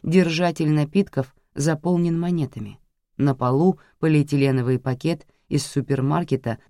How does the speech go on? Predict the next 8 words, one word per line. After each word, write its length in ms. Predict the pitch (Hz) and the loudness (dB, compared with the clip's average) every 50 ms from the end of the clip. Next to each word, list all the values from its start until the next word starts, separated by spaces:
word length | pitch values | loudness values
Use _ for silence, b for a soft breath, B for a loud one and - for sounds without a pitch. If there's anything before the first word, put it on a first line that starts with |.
| _ _ _ _ _ - | _ _ _ _ _ -2
с 140 | 139 143 143 | 0 0 2
банкой 400 | 147 160 165 160 156 147 160 151 | 2 2 2 2 2 2 2 0
арахисового 880 | 147 - 147 147 143 143 135 - - 113 - - 123 117 117 113 113 127 | 0 2 0 0 2 0 -2 -2 -4 -6 -6 -6 -4 -4 -4 -4 -2 -2
масла 440 | 127 151 175 185 - - 127 110 b b b b b | -2 -2 -2 -2 -4 -6 -8 -8 b b b b b
и 120 | b - 175 | b 0 2
буханкой 560 | 151 151 151 151 - 160 156 147 147 - 139 | 2 2 0 -2 -2 -2 -2 -2 -2 -2 -4
белого 340 | 131 131 127 120 120 117 117 | -2 -2 -2 -2 -4 -6 -8
хлеба. 400 | - - 110 104 98 - - | -8 -8 -8 -8 -8 -10 -14